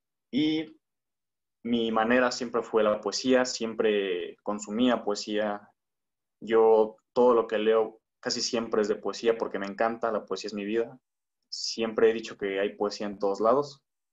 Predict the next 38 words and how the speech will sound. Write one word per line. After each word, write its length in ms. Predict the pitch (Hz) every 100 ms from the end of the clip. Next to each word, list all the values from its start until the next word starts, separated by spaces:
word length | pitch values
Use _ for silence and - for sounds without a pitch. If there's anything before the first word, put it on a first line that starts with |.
| _ _ _ _ _ -
Y 100 | 117
bueno, 360 | 131 139 - _ _
me 100 | 113
animé 260 | 110 113 117
a 60 |
hacer 220 | 120 123 113
este, 640 | 113 107 95 92 - -
esta 180 | - 117
compilación 720 | 107 107 104 - 135 151 - _ _ _ _
de 120 | 104
poemas 500 | 104 107 107 110 113
que 140 | - 101
he 40 |
escrito 380 | 98 - 107 104
a 20 |
lo 80 | 101
largo 280 | 104 104 98
de, 360 | 92 90 - _ _ _ _ _ _ _ _
de 160 | - 101
un 180 | 107 117
año, 340 | 143 147 156 _ _ _ _ _ _ -
más 160 | 107 110
o 40 |
menos. 440 | 113 151 - - _ _ _ _
Y 40 | 95
bueno, 160 | 110
les 100 | 107
voy 140 | 107 113
a 40 |
leer 160 | 110 110
algunos 260 | 107 113
poemas, 400 | - 107 113 120
espero 300 | - - 95
que 100 | -
sean 140 | 98 90
de 40 |
su 80 | 85
agrado. 300 | 78 -